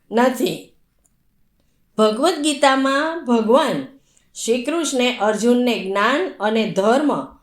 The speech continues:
બંનેનો ઉપદેશ આપ્યો છે. વળી કર્તવ્ય અને ફરજ બંને પણ બતાવ્યા છે. ગીતાના એક એક અધ્યાય અને શ્લોક ચિંતન અને મનન કરવા જેવા છે. તેથી અનુભૂતિના દ્વાર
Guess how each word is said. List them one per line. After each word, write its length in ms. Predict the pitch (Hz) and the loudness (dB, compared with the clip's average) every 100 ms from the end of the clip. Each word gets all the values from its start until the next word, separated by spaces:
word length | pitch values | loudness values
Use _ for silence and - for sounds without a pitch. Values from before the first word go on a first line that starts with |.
| _ _ _ _ | _ _ _ _
બંનેનો 580 | 175 202 240 285 330 330 | 0 2 4 2 0 -2
ઉપદેશ 540 | 247 220 214 302 370 - 202 | 0 0 2 2 0 -4 2
આપ્યો 380 | 240 262 214 | 2 4 0
છે. 200 | 160 151 135 - _ _ _ _ | 0 -4 -8 -12 _ _ _ _
વળી 360 | 165 208 233 285 | 0 2 2 0
કર્તવ્ય 760 | 285 226 220 254 285 302 302 311 302 - | 0 0 2 4 2 4 0 0 -2 -2
અને 260 | 226 233 | -2 0
ફરજ 480 | 214 240 262 277 151 - - | 0 2 2 2 0 -6 -14
બંને 440 | 185 185 220 240 302 | 0 2 4 4 2
પણ 260 | - 339 | 2 0
બતાવ્યા 500 | 294 247 208 180 175 | 0 2 2 2 0
છે. 200 | 160 156 139 - _ _ _ | -2 -6 -10 -14 _ _ _
ગીતાના 680 | 175 196 202 233 240 262 254 170 | -4 -4 2 2 2 0 -2 0
એક 240 | 220 247 233 - | 2 2 -2 -2
એક 260 | 233 311 349 - | 0 2 -2 -2
અધ્યાય 500 | 226 220 240 247 269 | 0 2 2 2 0
અને 400 | - 214 214 208 | 0 -4 -4 -4
શ્લોક 500 | 202 - 233 262 294 - | -6 -2 2 4 2 -2
ચિંતન 520 | 247 226 233 254 277 - | -2 0 0 0 0 -2
અને 240 | 208 220 | -2 0
મનન 440 | 208 190 214 269 320 | 0 0 0 0 0
કરવા 320 | 311 277 214 | 2 2 0
જેવા 320 | 180 165 156 | -2 -2 -4
છે. 180 | 143 135 - _ _ _ _ _ | -6 -12 -16 _ _ _ _ _
તેથી 440 | 202 202 240 247 285 294 - _ - | 0 0 0 0 0 -6 -18 _ -2
અનુભૂતિના 800 | 190 233 247 226 240 240 233 208 | 2 4 2 2 0 0 0 0
દ્વાર 340 | 202 214 247 | 2 2 2